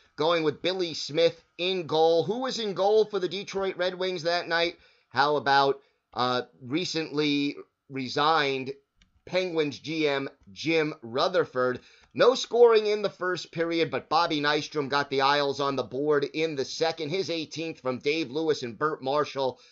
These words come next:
just two minutes and one second into the second stanza. Then Gary Howitt got his fourteenth. Bob Nystrom and Andre Saint Laurent with the helpers at eleven fifty-four. Two nothing Islanders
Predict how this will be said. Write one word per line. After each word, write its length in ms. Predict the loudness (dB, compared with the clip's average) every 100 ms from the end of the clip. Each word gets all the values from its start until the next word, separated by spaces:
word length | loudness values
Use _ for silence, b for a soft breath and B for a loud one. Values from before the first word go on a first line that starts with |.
| b 0
just 260 | 0 0
two 160 | -4 0
minutes 360 | 2 0 0
and 160 | -4 -4
one 260 | -4 -4 -6
second 480 | -6 -6 -4 -6 -6
into 680 | -6 -6 -6 -6 -4 -4 -6 -10
the 100 | -12
second 420 | -6 -6 -6 -10
stanza. 600 | -6 -2 -2 -2 -2 -2 B B B
Then 320 | 2 2 2 -4 _ _
Gary 340 | 0 2 2 0
Howitt 540 | -2 4 4 4 0
got 220 | -2 -2
his 140 | -2 -10
fourteenth. 680 | -4 -2 -2 -6 -6 -6 -6
Bob 280 | -2 -2 0
Nystrom 520 | -2 -2 -4 -4 -4
and 100 | -2
Andre 460 | 0 0 0 -4
Saint 340 | -4 -4 -4 -4
Laurent 400 | -2 0 0 0
with 140 | -4
the 100 | -6
helpers 460 | -2 -2 0 -6 -4
at 60 | -4
eleven 340 | -2 -2 -4
fifty-four. 840 | -6 -8 -10 -10 -4 0 2 0 b b b -6
Two 200 | -2 0
nothing 360 | 0 0 0 2
Islanders 600 | 2 2 0 0 -4